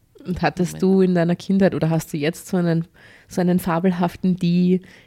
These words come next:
Speaker 1: im Leben, wo der oder die das, die Ähnliches tut?
Speaker 2: Mm. Ja, aber nicht, äh, konzentriert auf eine Person.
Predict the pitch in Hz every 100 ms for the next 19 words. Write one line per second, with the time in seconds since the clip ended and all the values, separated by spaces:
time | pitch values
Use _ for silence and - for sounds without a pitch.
0 | _ 196 180 170 175 190 202 185 131 170
1 | 170 - _ _ _ _ _ _ _ -
2 | 185 180 - - 175 180 180 - 196 190
3 | - - - - - - - 185 190 202
4 | - - 220 226 - _ _ - _ _
5 | _ _ _ _ _ _ _ _ _ _
6 | _ - 180 196 196 202 196 196 196 196
7 | _ _ _ _ _ _ _ _ _ _
8 | _ _ _ 220 208 208 226 220 220 -
9 | 202 196 196 202 185 196 185 151 175 175
10 | 165 - 160 156